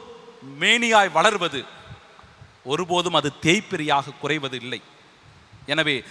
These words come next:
சாதிக்க தூண்டுகிற இந்த அன்பினை நம் வாழ்வில் அனுதினமும் கடைபிடிக்கிறவர்களாக நாம் மாற வேண்டும். இறைவனுடைய அன்பு இது அனைத்தையும் விட மேலானது, அனைத்தையும் விட மேலானது.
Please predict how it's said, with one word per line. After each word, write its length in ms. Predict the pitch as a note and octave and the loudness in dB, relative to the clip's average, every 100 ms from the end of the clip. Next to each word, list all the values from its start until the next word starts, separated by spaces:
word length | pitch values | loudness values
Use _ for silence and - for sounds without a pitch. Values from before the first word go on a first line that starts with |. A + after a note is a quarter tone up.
| - | -6
சாதிக்க 600 | - F3+ E3+ B3 D4 - C#4 - | 2 6 6 4 0 -2 -2 0
தூண்டுகிற 380 | A#3+ A3 F#3+ F#3 | 0 0 -2 -2
இந்த 180 | E3 D#3 | 2 2
அன்பினை 380 | E3+ F#3 G3 D3 - - - - | 2 2 2 0 -2 -20 -20 -4
நம் 220 | C#3+ C#3+ | -4 2
வாழ்வில் 500 | D3 G3+ F#3+ F3 A#2+ - - | 4 4 4 -2 -4 -10 -4
அனுதினமும் 580 | C3 F#3+ G3+ G3+ F#3 E3+ | 0 2 2 0 -2 0
கடைபிடிக்கிறவர்களாக 1040 | D#3 F#3+ G#3+ G3 - F3 D#3+ D#3 D3 C#3+ D3 | 0 2 0 -2 0 0 0 0 0 -2 -4
நாம் 200 | B2 A#2 | -6 2
மாற 120 | C3 C#3 | 2 2
வேண்டும். 340 | B2 A2 - - - - - - - | -2 -10 -16 -20 -20 -20 -20 -20 -4
இறைவனுடைய 640 | F#3 C#4 D#4+ D4 C#4 C4 | 4 4 6 2 4 6
அன்பு 320 | A3 C#4 D4+ A3+ G#3 G3+ - F#3 | 6 4 2 4 2 0 -14 -8
இது 180 | G3+ G#3+ | 0 4
அனைத்தையும் 640 | F3+ B3+ F4+ - G4+ F4 D#4 | 6 4 2 2 2 2 2
விட 120 | C#4+ | 2
மேலானது, 600 | A#3 A#3 A3 G3 F3 D3 G#2 - - - - - _ | 4 4 6 4 0 -8 -12 -18 -20 -20 -20 -20 _
அனைத்தையும் 460 | F#3 D4 C#4 D4+ C4 | 0 0 4 2 4
விட 100 | A#3+ | 2
மேலானது. 520 | G3+ F#3 E3 D3+ A#2+ | 0 0 0 -2 -6